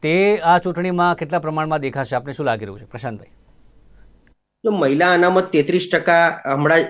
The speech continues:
Speaker 2: આપણે જોયું કે હમણાં જ બિલ પાસ થઈને આવ્યું ને ત્યારે ભાજપે એ પેલું કે પેલું જીતવા માટે જે છેલ્લા બોલે સિક્સર જે વ્યક્તિ મારે, એટલે એમ કે બિલ ભલે ગમે એટલા વખતથી ચાલતું હતું, ચર્ચા ગમે એટલી વાર થઈ, આવ્યું કેન્સલ થયું, આવ્યું કેન્સલ,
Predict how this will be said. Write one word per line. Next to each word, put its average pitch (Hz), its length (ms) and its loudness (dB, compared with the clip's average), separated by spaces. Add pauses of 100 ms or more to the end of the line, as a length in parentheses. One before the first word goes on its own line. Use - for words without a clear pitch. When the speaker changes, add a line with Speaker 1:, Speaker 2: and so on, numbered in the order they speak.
(120)
Speaker 2:
આપણે 156 220 2
જોયું 147 300 2
કે 143 60 4
હમણાં 139 200 2
જ 156 40 0
બિલ 151 220 0
પાસ 147 260 0
થઈને 147 180 2
આવ્યું 143 220 4
ને 147 60 4
ત્યારે 143 200 2
ભાજપે 147 520 2
એ 151 460 4
પેલું 151 280 0
કે 147 100 0
પેલું 127 460 -4
જીતવા 131 300 0
માટે 147 300 0
જે 151 60 -2
છેલ્લા 147 320 0
બોલે 151 240 2
સિક્સર 156 400 0
જે 156 140 2
વ્યક્તિ 151 320 0
મારે, 185 260 4
એટલે - 480 -6
એમ 170 80 4
કે 196 100 4
બિલ 180 300 2
ભલે 185 160 6
ગમે 185 220 4
એટલા 180 160 4
વખતથી - 460 -2
ચાલતું 165 360 2
હતું, 180 160 2
ચર્ચા 165 300 2
ગમે 160 220 4
એટલી 165 180 2
વાર 165 180 6
થઈ, 160 220 2
આવ્યું 160 340 4
કેન્સલ 156 380 4
થયું, 160 260 6
આવ્યું 160 160 4
કેન્સલ, 160 360 2